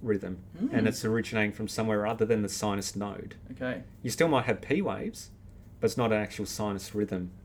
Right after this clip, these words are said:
Speaker 1: It's some other ectopic or atrial rhythm, junctional, or it's a whole
Speaker 2: Something
Speaker 1: range of
Speaker 2: else.
Speaker 1: them. So that's one thing.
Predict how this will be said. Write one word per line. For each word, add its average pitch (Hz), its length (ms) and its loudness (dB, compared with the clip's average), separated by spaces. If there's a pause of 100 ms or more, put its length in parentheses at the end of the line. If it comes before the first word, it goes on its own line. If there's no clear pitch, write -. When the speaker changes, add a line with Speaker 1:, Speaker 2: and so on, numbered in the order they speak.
(300)
Speaker 1:
It's 104 100 -6
some 107 220 2
other 104 320 6
ectopic 101 600 -2
or 101 180 2
atrial 101 480 2
rhythm, 98 420 -2 (560)
junctional, 98 680 2
or 92 320 2 (280)
it's - 140 -10
a - 20 -8
whole 104 140 6
Speaker 2:
Something 92 160 4
Speaker 1:
range 95 180 4
of - 100 -6
Speaker 2:
else. - 0 - (120)
Speaker 1:
them. - 60 -16 (760)
So - 120 2
that's 127 220 6
one 107 180 0
thing. 98 280 -6